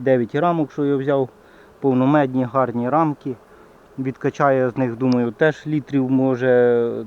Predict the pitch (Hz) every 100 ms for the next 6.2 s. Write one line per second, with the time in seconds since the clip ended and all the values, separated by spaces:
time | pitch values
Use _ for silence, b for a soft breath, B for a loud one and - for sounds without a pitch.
0 | - 131 139 131 120 123 - 127 139 120
1 | 120 110 123 113 - 160 180 123 - 127
2 | 160 156 151 131 131 143 131 127 123 127
3 | 117 113 - 107 104 117 120 123 - 117
4 | 107 120 - 104 117 110 104 - B B
5 | B B 107 113 123 123 123 107 113 107
6 | 110 95